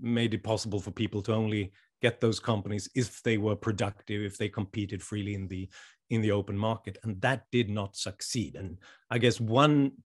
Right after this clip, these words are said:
problem was that the only people in Russia at the time who had some experience with capitalism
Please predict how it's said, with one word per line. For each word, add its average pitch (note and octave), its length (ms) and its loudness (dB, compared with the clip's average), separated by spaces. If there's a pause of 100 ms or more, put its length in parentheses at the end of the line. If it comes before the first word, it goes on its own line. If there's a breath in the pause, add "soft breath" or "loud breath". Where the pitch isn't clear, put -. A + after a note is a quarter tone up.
problem A#2+ 380 4
was G#2 240 0
that G#2 240 -4
the A2+ 120 -6 (120)
only C#3+ 460 6
people F#2+ 520 -4 (420 soft breath)
in C3+ 180 10
Russia A2 340 4
at G#2+ 140 -2
the G#2+ 80 -2
time G#2 440 -2
who G2 100 -4
had G2+ 220 0
some G#2+ 200 0
experience A2+ 640 2
with F#2+ 140 -6
capitalism G2 640 -2